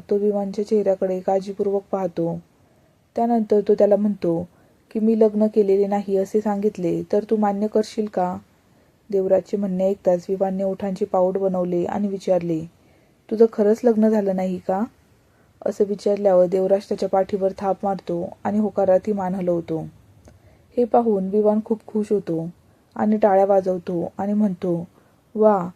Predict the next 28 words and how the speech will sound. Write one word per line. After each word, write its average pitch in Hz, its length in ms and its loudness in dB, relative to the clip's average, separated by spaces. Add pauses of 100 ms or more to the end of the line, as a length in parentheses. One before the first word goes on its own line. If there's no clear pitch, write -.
(260)
आता 220 260 0
मला 214 260 4
सावत्र 196 440 2
आई 208 200 4
मिळणार 196 380 0
नाही." 175 420 -4 (520)
आणि 202 260 -4
रती 196 320 -2
आणि 185 200 -2
निमृजींना 196 580 -4
पाहून 190 360 -4
तो 208 140 -2
हसतो. 170 460 -4 (800)
मग 226 220 0
तो 240 60 2
पुन्हा 220 340 2
म्हणतो 175 500 -2 (500)
की, 233 80 -6
"तू 226 140 -4
पुन्हा 214 340 2
माझ्या 220 280 2
सा-, 202 260 4
आयुष्यात 202 420 2
सावत्र 190 480 0
आई 214 160 4
आणण्याचा 190 380 -2
प्रयत्न 196 360 -2
केला 202 400 0